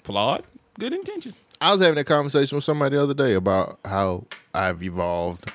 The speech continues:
Speaker 2: and grew.
Speaker 1: Oh, yeah?
Speaker 2: Mm-hmm.
Speaker 1: What's the gist of the conversation?
Speaker 2: Basically, I mean, we was just, I was talking to somebody at the gym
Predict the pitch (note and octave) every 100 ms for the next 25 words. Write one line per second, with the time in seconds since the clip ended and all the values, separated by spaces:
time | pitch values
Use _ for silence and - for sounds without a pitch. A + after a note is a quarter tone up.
0 | - F2+ F2 F2 _ - _ _ _ F2+
1 | F#2+ F#2 F2 - _ _ _ _ _ _
2 | _ _ _ - E2+ D3 D#4+ _ _ _
3 | F#3 C#4+ D#4+ - A#2+ - G2+ C3+ - A#2+
4 | A2+ C#3 B2 D#3+ C#3+ G2 - _ _ -
5 | F#2+ B2 E3 G3 D#3+ E3 - C3+ D3+ E3
6 | G3 E3+ C3+ - - _ _ - - -
7 | - F3 F3 F#3+ E3 D3+ E3 D#3+ D3+ C#3+
8 | B2+ G#2 F#2+ G#2+ D3+ C#3 G#2+ F#2+